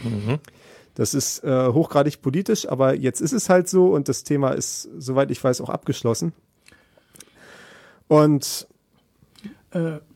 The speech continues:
Speaker 3: dazu noch eine kleine Anekdote. Ich hab zuletzt ein wissenschaftliches Paper eingereicht und, äh,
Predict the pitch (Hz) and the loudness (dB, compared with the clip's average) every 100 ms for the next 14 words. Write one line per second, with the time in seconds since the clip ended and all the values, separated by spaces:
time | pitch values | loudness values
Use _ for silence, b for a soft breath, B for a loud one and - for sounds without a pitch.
0 | - 180 160 180 180 - 170 165 160 - | -2 -2 2 2 2 2 0 0 -4 -4
1 | 165 170 185 180 170 175 143 156 185 202 | 0 4 2 2 0 0 -2 -2 0 2
2 | 208 214 B B B B 196 - 190 - | 2 2 B B B B -10 -6 -6 -6
3 | 190 165 165 - 180 156 185 196 170 - | -4 -2 -2 0 0 0 -2 -2 -4 -8
4 | 165 180 175 - - 180 233 214 175 226 | -6 -4 -4 -4 -4 0 2 2 2 4
5 | 226 208 233 247 - - - - 190 190 | 4 4 2 0 -4 -18 -12 0 2 2
6 | - 185 180 180 175 | 0 0 2 4 4